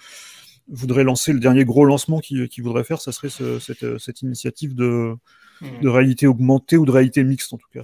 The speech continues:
Speaker 1: parce que apparemment, il y aurait deux produits qui étaient, qui étaient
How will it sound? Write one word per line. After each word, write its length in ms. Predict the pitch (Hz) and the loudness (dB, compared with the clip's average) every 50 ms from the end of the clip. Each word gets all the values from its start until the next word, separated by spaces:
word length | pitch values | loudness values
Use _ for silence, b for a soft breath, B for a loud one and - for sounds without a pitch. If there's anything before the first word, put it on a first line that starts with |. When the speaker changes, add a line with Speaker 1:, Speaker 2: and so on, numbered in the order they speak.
| - | -18
Speaker 1:
parce 180 | - 117 110 - | -18 -20 -20 -20
que 380 | - 117 113 113 113 110 110 110 113 113 110 110 120 120 120 _ _ _ _ _ _ _ _ _ _ _ _ - | -20 -18 -16 -16 -14 -14 -14 -14 -14 -14 -16 -18 -20 -20 _ _ _ _ _ _ _ _ _ _ _ _ _ -2
apparemment, 240 | - 135 131 143 160 | 0 2 4 6 6
il 60 | 165 | 6
y 20 | 151 | 6
aurait 140 | 131 131 131 | 6 4 4
deux 180 | 123 160 175 | 6 4 4
produits 460 | - - 135 170 170 151 156 175 180 | 4 4 4 4 4 4 2 -4 -4
qui 80 | 170 - | -4 -4
étaient, 240 | 139 - 131 127 127 | -4 -4 -4 -6 -6
qui 100 | 123 - | -8 -12
étaient 280 | 123 - 131 123 123 | -10 -8 -10 -10 -10